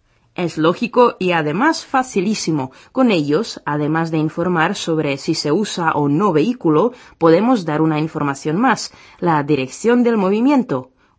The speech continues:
Od, una preposición que significa de, indica un movimiento de salida. Odeit es irse y odnestsi es llevarse. Při,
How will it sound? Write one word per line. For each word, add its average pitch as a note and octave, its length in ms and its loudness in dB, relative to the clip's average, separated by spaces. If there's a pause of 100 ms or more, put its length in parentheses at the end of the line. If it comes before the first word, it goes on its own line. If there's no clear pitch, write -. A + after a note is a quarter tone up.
Od, E3+ 340 2 (300)
una C#3+ 440 -2
preposición D#3 640 -2
que D#3+ 140 -2
significa E3+ 880 -2
de, C#3+ 440 -4 (260)
indica A#3+ 440 0
un D4 120 4
movimiento A3 600 2
de D#3 200 0
salida. E3 600 -2 (440)
Odeit D#3 560 2 (280)
es - 220 -8
irse G3+ 460 -2 (260)
y E3 360 -4 (100)
odnestsi D#3+ 1040 0 (120)
es D3+ 460 -6
llevarse. D3+ 640 0 (1160)
Při, F3+ 440 0